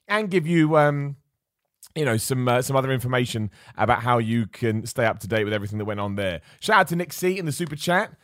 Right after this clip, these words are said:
<laughs> who just said, "The champ is, is here." John Cena style as well.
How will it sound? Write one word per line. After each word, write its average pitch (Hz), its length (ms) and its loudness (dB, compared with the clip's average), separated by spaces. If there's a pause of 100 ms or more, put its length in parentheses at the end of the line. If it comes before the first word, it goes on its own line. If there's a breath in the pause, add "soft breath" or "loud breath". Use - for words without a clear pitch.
(120)
<laughs> - 240 4
who 165 100 4
just 151 220 0
said, 143 180 0
"The 147 60 -4
champ - 460 -2
is, 135 200 -2
is 131 180 -6
here." 151 440 2 (260 soft breath)
John 127 180 2
Cena 135 260 -2
style 98 300 -2
as 98 100 -6
well. 98 320 -4